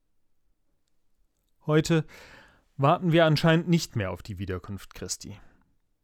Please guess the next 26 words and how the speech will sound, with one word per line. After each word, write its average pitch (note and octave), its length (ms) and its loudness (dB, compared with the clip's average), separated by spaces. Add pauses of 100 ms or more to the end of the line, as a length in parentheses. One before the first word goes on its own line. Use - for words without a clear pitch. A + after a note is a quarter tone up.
(160)
Die - 60 -20
Erwartung, C3 560 2
dass - 240 -2
jeden D3+ 280 4
Moment C3 360 2
das B2 180 -4
Reich A#2+ 240 -2
Gottes D3+ 320 -4
anbrechen C3+ 560 -4
kann, B2 280 -2
ist A#2+ 220 -10
in C#3 100 -6
unserer D#3+ 340 2
Zeit B2+ 420 0 (320)
einer C#3+ 240 6
Bewältigung C#3 720 2
der B2 180 -2
Aufgaben A#2+ 520 0
im A2 140 -2
Hier B2 280 2
und A#2 180 -8
Jetzt - 360 -6
gewichen. - 460 -16 (1400)
Das - 220 -10
Reich G#2+ 340 0
Gottes C3 520 0